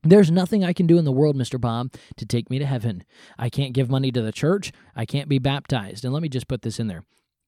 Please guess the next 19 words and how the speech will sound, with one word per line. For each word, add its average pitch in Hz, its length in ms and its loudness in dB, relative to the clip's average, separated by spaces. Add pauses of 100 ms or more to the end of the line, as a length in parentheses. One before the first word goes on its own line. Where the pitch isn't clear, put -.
(120)
I 135 160 0
always 127 480 2
mention 110 300 -4
baptism. 107 580 -8 (120)
There 139 160 4
are 104 60 -10
so 160 320 0
many 147 220 0
people 95 400 -8
out 107 200 -6
there 87 240 -12 (380)
who 113 140 0
count, 107 400 -4 (400)
um, 104 260 -4
baptism 107 640 -4
as 98 160 -8
salvation, 104 560 -6
all 90 100 -6
right? 104 200 -6